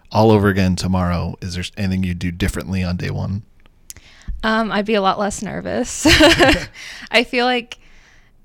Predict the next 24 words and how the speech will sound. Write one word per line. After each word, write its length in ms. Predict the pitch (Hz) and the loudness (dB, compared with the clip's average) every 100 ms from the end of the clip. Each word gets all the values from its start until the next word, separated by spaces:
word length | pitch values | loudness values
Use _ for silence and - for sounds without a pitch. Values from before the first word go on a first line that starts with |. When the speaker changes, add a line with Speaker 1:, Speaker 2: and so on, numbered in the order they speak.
| _ _ - | _ _ -8
Speaker 2:
yeah, 260 | 233 220 185 | 2 6 6
I 100 | 233 | 4
feel 120 | 302 | 2
like, 200 | 311 - | -2 0
um, 580 | 202 196 180 185 202 233 _ _ _ _ _ _ _ _ _ _ - - | -2 0 -2 -6 -12 -16 _ _ _ _ _ _ _ _ _ _ -20 -10
like, 240 | 233 233 196 | -6 -4 0
being 200 | 220 202 | 0 0
afraid, 440 | 202 196 190 190 185 | -4 -4 -4 -4 -6
like, 280 | 185 190 - _ _ _ - 214 | -8 -10 -18 _ _ _ -20 -10
getting 240 | 196 233 | -4 -4
caught 180 | 233 214 | -4 -8
up 120 | 208 | -10
on 120 | 180 180 | -10 -12
the 120 | 160 | -14
anticipation 720 | 185 - 180 - 165 - 175 | -16 -16 -18 -16 -18 -16 -16
of 140 | 160 - | -18 -16
messing 380 | 143 - - | -14 -12 -14
up, 200 | - - - - - - - | -14 -16 -18 -20 -20 -20 -16
you 100 | 214 | -10
know, 160 | 190 156 | -8 -8
on 180 | - 170 | -10 -12
your 100 | 190 | -12
first 280 | - - - | -12 -10 -8
time 240 | 165 147 | -8 -12